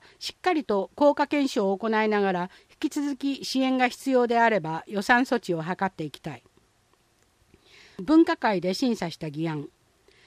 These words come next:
令和四年度八尾市一般会計第六号補正予算専決処分承認の件、所管分。令和四年度八尾市一般会計第八号補正予算の件、所管分。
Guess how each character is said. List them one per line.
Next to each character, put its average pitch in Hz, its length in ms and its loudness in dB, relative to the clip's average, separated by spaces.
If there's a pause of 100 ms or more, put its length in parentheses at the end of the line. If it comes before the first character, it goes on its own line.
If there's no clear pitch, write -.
(220)
令 311 240 4
和 262 140 4
四 208 140 0
年 220 240 2
度 180 200 2
八 226 180 6
尾 277 60 2
市 202 160 -6
一 185 120 -6
般 240 200 2
会 220 200 2
計 160 300 -6
第 226 240 2
六 190 240 -4
号 170 300 -2
補 214 140 -4
正 247 200 0
予 240 160 2
算 151 400 -8
専 285 240 -2
決 - 260 -6
処 247 120 0
分 165 240 -2
承 220 180 -2
認 208 200 0
の 185 120 0
件、 151 300 -8 (320)
所 202 160 -4
管 202 240 2
分。 156 260 -4 (1160)
令 302 240 6
和 262 100 6
四 226 140 2
年 240 240 2
度 180 200 0
八 220 180 4
尾 285 60 4
市 226 180 -6
一 196 120 -8
般 240 180 2
会 214 220 2
計 175 240 -2
第 233 240 2
八 196 280 -6
号 170 300 0 (200)
補 220 100 0
正 269 220 4
予 262 120 6
算 170 280 -2
の 143 80 -6
件、 151 280 -4 (120)
所 - 160 -8
管 180 260 0
分。 147 260 -6